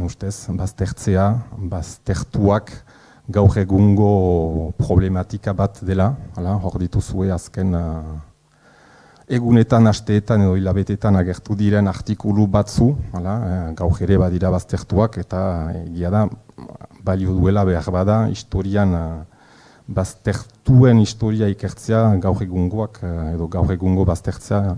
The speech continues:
ikertzeko ere. Beraz, sarritza abiatuko dut,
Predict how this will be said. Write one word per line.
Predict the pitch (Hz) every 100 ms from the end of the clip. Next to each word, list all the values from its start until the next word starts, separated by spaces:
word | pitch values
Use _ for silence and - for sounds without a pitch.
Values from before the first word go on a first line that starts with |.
| -
ikertzeko | 95 98 - - - 80
ere. | 87 _ - - - - - - - - _ _ -
Beraz, | 120 113 -
sarritza | - - 123 120 - - - 127 - - - 117 107 101 98 92 87 85 85 82 85
abiatuko | 92 104 104 - 117
dut, | 131